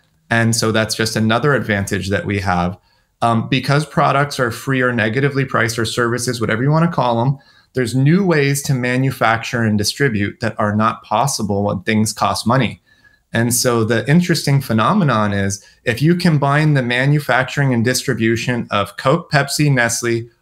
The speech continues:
Walmart, Target, Costco, and Amazon, and Levi's Jeans and Apple, collectively,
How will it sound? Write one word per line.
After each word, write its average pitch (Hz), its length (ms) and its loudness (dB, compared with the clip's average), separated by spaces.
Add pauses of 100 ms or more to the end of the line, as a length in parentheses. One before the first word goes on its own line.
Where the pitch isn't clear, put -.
(140)
Walmart, 131 580 0
Target, 127 440 -2
Costco, 117 540 0
and 104 180 -4
Amazon, 113 640 0 (720)
and 165 200 2
Levi's 143 360 2
Jeans 147 300 0
and 151 220 -2
Apple, 127 520 -2 (300)
collectively, 113 1120 0